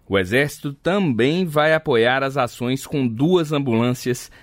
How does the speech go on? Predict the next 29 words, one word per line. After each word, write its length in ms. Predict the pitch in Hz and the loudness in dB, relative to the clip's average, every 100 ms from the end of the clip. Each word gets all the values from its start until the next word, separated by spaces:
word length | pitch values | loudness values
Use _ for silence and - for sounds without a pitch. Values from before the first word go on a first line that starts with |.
| _ - | _ -2
quinze 460 | 196 226 226 165 | 2 4 4 2
motoristas 840 | 143 156 147 110 131 170 - 127 - | 2 0 2 0 0 -6 -4 -4 -2
para 240 | 127 127 | 0 0
aplicação 580 | 120 135 - 117 - 143 | -2 -6 -4 -4 -2 -4
de 160 | 139 143 | -2 -4
inseticida, 920 | 139 - 160 165 - - 170 147 113 | -4 -4 -4 -4 -12 -6 -4 0 -2
o 100 | 117 | -2
conhecido 540 | - 139 120 - 127 | -2 0 0 -4 -4
fumacê, 680 | 117 180 185 139 - 131 156 _ _ _ - - | -2 -2 0 -2 -4 -4 -4 _ _ _ -16 -2
e 100 | 170 | -2
trinta 400 | - 160 170 151 | 0 -2 0 -4
camas 500 | - 147 160 147 127 | -2 -2 0 0 -2
de 80 | 139 | -4
campanha 600 | 135 110 123 131 139 135 - - - | -2 0 0 2 0 -2 -8 -14 -2
para 180 | 185 165 | 0 0
equipar 460 | 160 - 135 139 | -4 -4 0 0
as 220 | 127 - | 0 -2
tendas 440 | - 151 185 139 117 | -8 -4 0 0 0
de 80 | 117 | -2
acolhimento 540 | - 123 107 113 120 | 0 0 2 0 -2
à 40 | |
população. 680 | 113 107 117 113 - - 87 80 - - _ _ - | -4 -4 -2 -2 -2 -6 -6 -8 -20 -20 _ _ -10
Nessa 320 | 107 113 117 104 | -2 -2 -2 -6
quinta-feira, 760 | 123 120 110 - 139 170 170 | -4 -2 -4 0 2 2 2
o 80 | 165 | 0
governo 560 | 170 131 107 147 170 120 | 2 0 0 -2 0 -2
do 160 | 139 | -2
Distrito 680 | 147 120 - 143 170 202 131 | -4 -8 -6 -4 -2 -2 -4
Federal 640 | 120 120 110 98 123 156 | -2 0 2 2 2 0